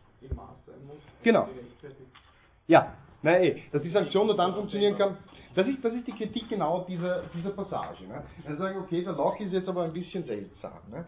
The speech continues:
Speaker 2: Ja, einerseits sagt er, die Sanktion zeichnet sich sowohl im Naturzustand als auch im bürgerlichen Zustand jeweils dadurch aus, äh, dass, äh, sie, äh, verhältnismäßig sein muss. Und dann kann ich jeden, egal was er mir nimmt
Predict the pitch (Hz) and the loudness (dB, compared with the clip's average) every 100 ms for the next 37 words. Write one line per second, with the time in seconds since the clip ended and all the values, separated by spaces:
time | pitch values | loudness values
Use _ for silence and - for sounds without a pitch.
0 | - - 147 156 226 196 196 - 156 165 | -8 -4 0 4 4 4 0 4 2 2
1 | 185 156 170 147 - 139 196 233 165 151 | -4 -6 -4 -4 -2 2 2 0 -2 -2
2 | 170 165 147 135 160 254 247 220 196 185 | -2 -6 -8 -2 0 2 0 0 -4 -6
3 | 147 135 131 143 - 156 208 175 151 139 | -8 -8 -6 -4 -4 -4 -4 -4 -4 -6
4 | 117 - 104 101 98 147 220 226 - 131 | -10 -16 -14 -14 -4 -2 0 -2 0 0
5 | 123 107 - 80 - - - - - - | 0 -6 -8 -10 -10 -12 -18 -20 -18 -2
6 | 143 143 139 - - - _ 143 143 147 | 2 4 2 -2 -18 -20 _ 2 2 2
7 | - - - - 160 147 143 139 - - | -2 -18 -18 -10 0 6 8 6 2 -10
8 | - 139 139 139 139 - - 139 135 135 | 0 4 6 6 2 -8 -10 -4 -2 2
9 | 147 147 139 107 104 104 98 90 107 170 | 0 0 -4 -8 -8 -10 -12 -10 -8 -10
10 | - - - 160 151 120 190 220 180 190 | -12 -14 -4 -2 2 2 0 0 0 2
11 | 185 135 135 160 226 247 - - - - | 0 0 0 2 2 0 0 -14 -20 -20
12 | - - 156 151 117 135 202 202 - 135 | -20 -8 -4 2 4 6 4 2 -4 2
13 | 131 160 185 165 147 135 185 240 233 | 2 4 0 0 0 0 0 -2 -4